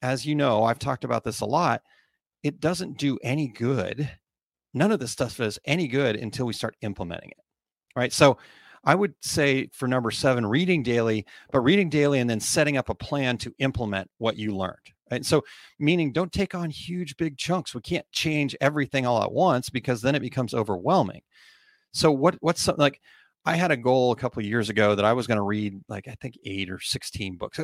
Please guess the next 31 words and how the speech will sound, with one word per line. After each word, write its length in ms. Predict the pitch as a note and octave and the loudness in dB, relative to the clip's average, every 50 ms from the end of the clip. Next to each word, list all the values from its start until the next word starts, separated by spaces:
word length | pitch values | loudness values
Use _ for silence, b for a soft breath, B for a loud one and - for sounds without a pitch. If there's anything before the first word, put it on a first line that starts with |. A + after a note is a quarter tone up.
| - - | -10 -4
'cause 180 | - F3 E3 | -4 0 2
I've 140 | G3 G3+ F3+ | 2 2 2
not 220 | F#3 F3 C#3 A#2 A#2+ | 2 0 -2 0 0
been 140 | C3 C3 | 0 0
a 60 | A#2+ G2+ | 0 0
voracious 600 | F#2 G#2 F#2 G2+ G2+ G2 - - G#2+ - - G#2 | 0 0 0 2 0 0 -2 -4 -6 -8 -8 -8
reader 420 | G2 G#2 G2+ G2+ G2 F#2 F2+ F#2+ | -8 -8 -6 -4 -4 -4 -4 -4
actually 460 | G2 G2 F2+ - - - - G2+ - | -6 -6 -6 -6 -10 -12 -12 -12 -16
throughout 340 | D#2 - G2 G2+ F#2+ - - | -14 -8 -4 -4 -4 -4 -4
my 140 | G2 F#2+ F2+ | -8 -10 -8
life, 260 | F2+ - - - - | -8 -10 -12 -10 -10
which 180 | A#2+ A2 - - - - | -12 -12 -12 -16 -16 -14
is 200 | C3 B2+ A2 C3 | -12 -12 -8 -6
interesting. 640 | C#3 A2+ F#2+ A#2+ G#2+ - - - G#2 G2 G#2 - _ _ B B B B - | -6 -6 -4 -6 -6 -6 -8 -8 -8 -8 -10 -12 _ _ B B B B 2
I've 100 | A#2+ A#2 | 8 8
always 220 | D3 E3+ F3 - | 10 10 8 6
been 140 | C#3 D3 B2+ | 4 2 2
a 40 | A2+ | 2
voracious 460 | G2 A2 A2 A2 G2+ - - - - | 2 2 2 2 2 0 -4 -6 -6
learner, 540 | G2+ F2+ F#2+ G2 G2+ A2+ C3 D#3 E3+ E3+ B B B B B B B B _ | -6 -4 -2 0 0 2 2 2 2 0 B B B B B B B B _
but 180 | - A#2+ - - | 2 2 4 4
book 220 | C3 C#3 - - | 4 4 4 4
reading 260 | B2+ A#2 A2+ A2 G#2 | 2 2 2 2 2
was 160 | G2+ G2 F#2 G#2 | 0 0 0 0
never 200 | G2+ G2 G2 F#2+ | 0 0 0 0
my 160 | F#2 F#2 - | -2 -4 -4
thing. 380 | - - F2+ F#2 - - - B B B B B B B _ C3 | -6 -8 -8 -8 -10 -12 -20 B B B B B B B _ 8
Um, 420 | B2 A#2 G#2+ G#2+ G#2 G2+ G#2 A2 - _ _ - | 8 10 10 8 6 2 -2 -6 -10 _ _ 2
and, 220 | D3+ C#3 C3+ - | 2 2 4 2
and 180 | E3 C#3 B2+ B2 | 2 0 0 0
so 380 | - - D3 C#3 C3+ B2+ - | 4 6 6 6 6 4 0